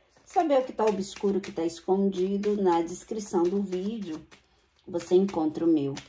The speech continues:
contato. E a gente começa a nossa mensagem a partir de agora. Vou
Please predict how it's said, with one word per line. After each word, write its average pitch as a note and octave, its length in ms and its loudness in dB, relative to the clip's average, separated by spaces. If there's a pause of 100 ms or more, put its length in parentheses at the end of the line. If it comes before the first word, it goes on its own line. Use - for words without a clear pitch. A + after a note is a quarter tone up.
(300)
contato. - 600 0
E G#3+ 60 0
a G#3+ 60 0
gente A3+ 260 -4
começa G3+ 380 2
a E3+ 40 2
nossa F#3+ 280 2
mensagem F3 600 2 (560)
a F#3 120 -2
partir F#3 380 -2
de D3+ 100 -6
agora. E3+ 580 2 (1700)
Vou A3 680 4